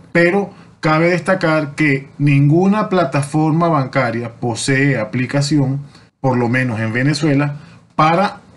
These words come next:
instalarla de manera nativa en nuestros ordenadores. Para ello, tenemos que acceder a la instalación o la creación de web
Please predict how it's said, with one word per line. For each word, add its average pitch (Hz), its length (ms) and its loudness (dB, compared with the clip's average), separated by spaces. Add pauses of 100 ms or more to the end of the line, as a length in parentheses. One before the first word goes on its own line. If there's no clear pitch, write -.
(200)
instalarla 180 840 2 (280)
de 147 240 2
manera 143 560 2
nativa 165 580 0
en 143 200 0
nuestros 147 400 0
ordenadores. 131 840 -2
Para 123 340 0
ello, 208 220 -2 (380)
tenemos 151 400 2
que 180 80 0
acceder 175 480 0 (280)
a - 360 2 (100)
la 170 180 2
instalación 190 760 0
o 165 140 2
la 147 140 2
creación 165 680 0
de 147 100 2
web 143 340 0